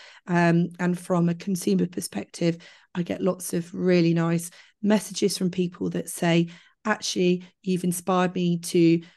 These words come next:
cook this meal, and actually it's relevant for my seventeen-year-old and my seven-year-old,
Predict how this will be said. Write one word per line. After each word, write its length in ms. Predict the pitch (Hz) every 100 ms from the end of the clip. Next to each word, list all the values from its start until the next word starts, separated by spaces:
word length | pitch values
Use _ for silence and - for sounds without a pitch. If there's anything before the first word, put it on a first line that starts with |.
| _
cook 200 | - -
this 180 | 196 175
meal, 420 | 196 180 175 175 175
and 140 | 175
actually 340 | 196 - -
it's 200 | 196 -
relevant 480 | 185 175 170 175 175
for 120 | -
my 140 | 175 180
seventeen-year-old 1080 | 180 - 226 220 214 196 190 180 180 180 175
and 180 | 180 180
my 140 | 180
seven-year-old, 840 | 180 - 175 185 175 175 170 175